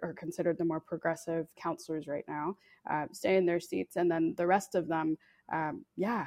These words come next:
that we actually try to give them a bit of a fight and get some more progressive people in. But for sure,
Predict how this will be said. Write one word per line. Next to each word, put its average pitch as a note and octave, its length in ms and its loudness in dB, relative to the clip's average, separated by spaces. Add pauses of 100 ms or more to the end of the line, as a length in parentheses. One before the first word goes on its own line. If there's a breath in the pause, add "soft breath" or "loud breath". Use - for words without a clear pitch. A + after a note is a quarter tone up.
(140)
that F3 160 -4
we F3+ 160 -2
actually F3+ 340 -4
try F#3+ 200 -2
to F#3 100 0
give F#3 180 -4
them F#3 140 0
a F3 60 0
bit F3+ 140 -2
of E3+ 100 -4
a D#3+ 60 -4
fight - 280 -4
and E3+ 140 -4
get - 180 -12
some E3+ 120 -4
more E3 120 -4
progressive D#3 600 -8 (580)
people F3+ 240 2
in. E3 100 -2
But F3 220 -2
for F#3+ 220 -2
sure, F#3+ 720 2